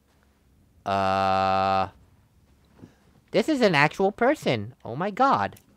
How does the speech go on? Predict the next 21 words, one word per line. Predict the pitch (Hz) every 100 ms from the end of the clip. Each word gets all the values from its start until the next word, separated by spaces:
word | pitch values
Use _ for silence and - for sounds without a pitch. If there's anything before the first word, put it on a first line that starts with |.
| _ _ _ _ _ - 202 - _ _ _ - 254 - - _ _ _ _ _ _ _ _ _ - 202 - _ _ _ 226 180 _ _ _ _ _ _ _ _ _ _
Well, | - 214 330 156 131
um, | 160 165 160 160 160 160 - - - _ _ _ _
sir, | - 254 285
you, | 180 220
you | 254 247 277
definitely | 226 254 254 247
did | 208 196
not | 220 180
die | 190 226
a |
happy | 170 185 220
death. | 190 208 127 -
I'll, | 120 147
I'll | 143
give | 170 180
you | 175
that. | 185 135 120 -
Oh | 123 151
my | 101 92 92
god. | 113 127 104 101 -
Uh, | 98 98 98 98